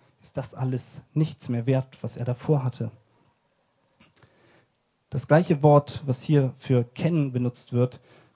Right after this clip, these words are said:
wird auch im Alten Testament benutzt, wenn davon die Rede ist, dass Gott sein Volk kennt. Das ist also eine wirklich innige Beziehung. Gott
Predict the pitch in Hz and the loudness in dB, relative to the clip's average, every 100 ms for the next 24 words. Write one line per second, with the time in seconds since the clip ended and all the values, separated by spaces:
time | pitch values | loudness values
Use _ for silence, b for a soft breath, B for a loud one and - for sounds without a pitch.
0 | - 131 123 131 143 143 143 - 127 131 | -6 -4 -2 -4 -6 -10 -10 -2 0 0
1 | 131 _ 123 135 - 135 123 117 131 127 | -4 _ -2 -2 -4 -4 -4 -4 -4 -4
2 | 120 135 139 123 - 113 - 139 - - | -4 -6 -6 -12 -12 -14 -6 -6 -6 -8
3 | 123 120 120 - 151 151 - - 110 - | -4 -4 -6 -6 -6 -6 -6 -6 -6 -10
4 | - 143 120 123 123 131 127 135 - 127 | -16 -10 -6 -4 -2 -2 -2 -6 -6 -14
5 | _ 170 165 135 123 120 127 b b - | _ -2 -2 -2 -4 -6 -8 b b -20
6 | - - 151 120 123 - | -20 -2 0 2 -2 -4